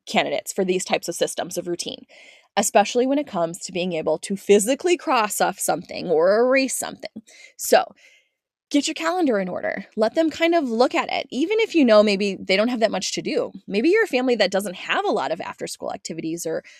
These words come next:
weekend activities, and your calendar is just kind of a bunch of dates.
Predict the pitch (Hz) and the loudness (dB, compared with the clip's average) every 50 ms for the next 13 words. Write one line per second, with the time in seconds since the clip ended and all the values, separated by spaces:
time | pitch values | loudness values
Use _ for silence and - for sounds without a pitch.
0 | - _ _ - 190 214 202 - 196 175 - 170 - - - 190 170 170 160 160 | -20 _ _ -4 -4 -2 2 2 2 4 2 0 -2 0 -2 -4 -2 -2 -4 -4
1 | 165 - 175 175 175 175 175 175 170 - - - 165 170 175 175 165 165 160 165 | -6 -6 -6 -4 -4 -4 -4 -6 -8 -12 -12 -8 -6 -4 -2 0 0 0 0 -2
2 | 170 - - - - - 170 - - - - - 165 165 165 160 151 165 170 - | -2 -6 -8 -8 -6 -4 -4 -4 -6 -10 -12 -10 -10 -10 -10 -10 -10 -10 -10 -12
3 | 160 - - 190 196 190 - - _ - - | -12 -10 -8 -6 -6 -6 -6 -10 _ -16 -18